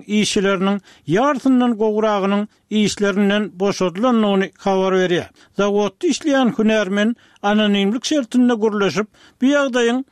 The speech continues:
kärhanada geçirilen abatlaýyş, bejeriş işleri bilen baglylygyny, ýagny işçileriň işlerini ýitirmeginiň wagtlaýyn, ýakyn geljekde çözülüp biljek mesele düni öňe sürdi. Ýöne bu çäreleriň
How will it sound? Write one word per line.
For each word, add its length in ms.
kärhanada 720
geçirilen 680
abatlaýyş, 920
bejeriş 520
işleri 540
bilen 380
baglylygyny, 680
ýagny 500
işçileriň 680
işlerini 680
ýitirmeginiň 680
wagtlaýyn, 760
ýakyn 460
geljekde 600
çözülüp 580
biljek 380
mesele 520
düni 320
öňe 260
sürdi. 380
Ýöne 360
bu 60
çäreleriň 680